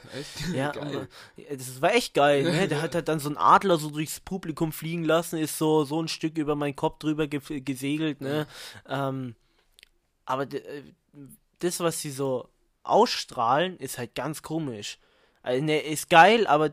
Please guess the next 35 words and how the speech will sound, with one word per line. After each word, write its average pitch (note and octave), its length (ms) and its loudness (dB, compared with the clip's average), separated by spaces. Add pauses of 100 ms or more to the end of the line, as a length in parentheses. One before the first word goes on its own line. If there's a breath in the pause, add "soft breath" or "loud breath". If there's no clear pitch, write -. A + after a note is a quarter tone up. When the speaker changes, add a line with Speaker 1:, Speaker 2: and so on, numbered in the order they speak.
Speaker 2:
wie D3+ 200 -8
es D3 100 -6
da D#3 100 -2
drin F3+ 300 -2
abläuft, D#3+ 480 0
ist - 140 -12
ganz, D3 260 -2
ganz B2+ 220 -8
komisch. A2+ 500 -10 (180 loud breath)
Speaker 1:
Ja. A2+ 60 -20 (160 loud breath)
Speaker 2:
Du C#3 80 -20
darfst C3+ 320 -4
nichts F3 400 -2
mitnehmen, F3+ 380 -6
du C3+ 80 -18
darfst - 240 -12
keine D#3 260 -8
Getränke C#3+ 480 -10
mitnehmen, F3 440 -10 (340 loud breath)
du C3+ 80 -12
darfst A2+ 340 -10 (320 soft breath)
kein D#3 260 -6
Essen F3+ 380 -8
mitnehmen, F#3 440 -8
du - 100 -18
darfst A2+ 200 -14
kein G#2+ 180 -14
Handy E3+ 400 -8
mitnehmen, F#3+ 560 -4
Speaker 1:
Ja. A2 80 -18 (160 loud breath)
Speaker 2:
du C3 120 -8
darfst C3 280 -8
nichts G#3+ 340 -4
mitnehmen, A#2 500 -6
ne? D3+ 260 -8